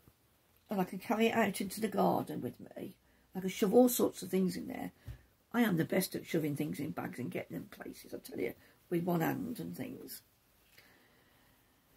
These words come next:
This is my version. It's like the Litmus Cal,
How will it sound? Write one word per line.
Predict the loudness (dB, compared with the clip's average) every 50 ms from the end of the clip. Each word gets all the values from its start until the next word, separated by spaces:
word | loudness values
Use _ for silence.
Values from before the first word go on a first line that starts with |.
| _ _ _ _ _ _ _ _ _ _ _ _ _ _ _ _ _ _ _ -20 -20 _ -20 -18 -4
This | 2 4 4 8 8
is | 8 8 8 6
my | 8 8 10 10 10
version. | 10 8 8 8 8 6 4 2
It's | 0 2 2 4
like | 4 4 4 4
the | 2 0
Litmus | 0 0 -2 -2 -2 0 0 -2
Cal, | -2 -2 -2 -2 -2 -2 -6 -8